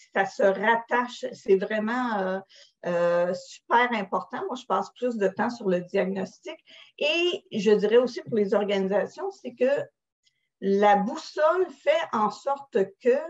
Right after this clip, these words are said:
on n'aura pas tendance à aller chercher,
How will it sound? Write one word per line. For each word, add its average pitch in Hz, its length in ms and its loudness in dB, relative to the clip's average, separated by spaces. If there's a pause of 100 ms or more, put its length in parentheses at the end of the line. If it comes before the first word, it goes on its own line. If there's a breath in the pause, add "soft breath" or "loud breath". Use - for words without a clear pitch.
(580 soft breath)
on 214 160 4
n'aura 220 260 4
pas 370 240 0
tendance 269 960 -2
à 202 280 2
aller 240 360 2
chercher, 269 680 -6